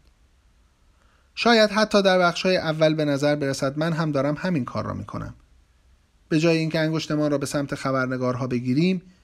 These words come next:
باید از خودمان بپرسیم: چرا رسانه چنین تصویر آشفته‌ای از جهان نشان می‌دهد؟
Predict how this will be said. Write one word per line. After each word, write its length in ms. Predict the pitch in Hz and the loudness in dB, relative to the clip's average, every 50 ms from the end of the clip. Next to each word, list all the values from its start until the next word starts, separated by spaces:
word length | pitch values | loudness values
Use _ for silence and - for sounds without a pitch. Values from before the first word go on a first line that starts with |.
| _ _ - - | _ _ -12 -4
باید 200 | 175 185 196 202 | -2 -2 0 0
از 140 | 208 196 - | 0 -2 -2
خودمان 420 | - 226 226 220 175 131 113 107 | -2 0 0 0 0 -2 -2 -4
بپرسیم: 520 | 110 107 - - 107 104 - - 107 113 - - _ _ _ _ _ _ _ _ - _ _ _ _ _ _ _ _ _ _ _ _ _ _ | -6 -6 -6 -6 -6 -6 -6 -8 -10 -10 -12 -16 _ _ _ _ _ _ _ _ -20 _ _ _ _ _ _ _ _ _ _ _ _ _ _
چرا 280 | - - 220 254 294 311 | -2 2 2 4 4 4
رسانه 400 | 302 208 - - 180 160 151 143 | 2 2 2 0 0 0 -2 -2
چنین 260 | - 151 143 139 135 | -2 -2 -2 -2 -2
تصویر 360 | - 135 123 - - 147 135 | -2 -4 -4 -4 -2 -2 -2
آشفته‌ای 500 | 123 127 120 - - 123 - - 131 123 | -2 -2 -4 -4 -6 -6 -4 -4 -2 -2
از 100 | 123 120 | -2 -4
جهان 280 | 127 120 113 127 123 113 | -4 -4 -4 -4 -4 -4
نشان 280 | 110 - - 110 104 | -4 -4 -6 -6 -6
می‌دهد؟ 420 | 98 101 101 92 - 104 104 107 | -6 -6 -6 -8 -8 -10 -12 -14